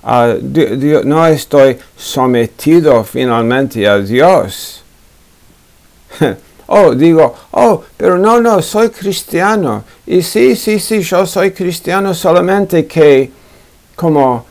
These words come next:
ah, yo, ah, me congrego cuando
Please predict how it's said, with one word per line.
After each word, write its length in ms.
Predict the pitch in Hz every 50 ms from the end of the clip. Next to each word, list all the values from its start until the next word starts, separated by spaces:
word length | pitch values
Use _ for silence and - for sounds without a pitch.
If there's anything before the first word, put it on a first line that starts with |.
| _ _ _ _ -
ah, 300 | - 143 139 131 127 123
yo, 560 | 107 107 120 135 165 156 156 147 135 113 - - - -
ah, 400 | - - 120 123 120 113 110 101 82 - - _ _ _ _ _ _ - _ _ _ _ _ _ _ _ _ _ _ _ _ -
me 240 | 147 127 131 123 120
congrego 1040 | - - 135 123 120 127 131 139 156 160 160 160 156 143 147 143 147 156 156 160 - _ _ _ _ _ _ _ _ _ _ _ _ _
cuando 1000 | - - 147 147 147 143 143 143 139 139 127 127 123 123 123 120 123 120 120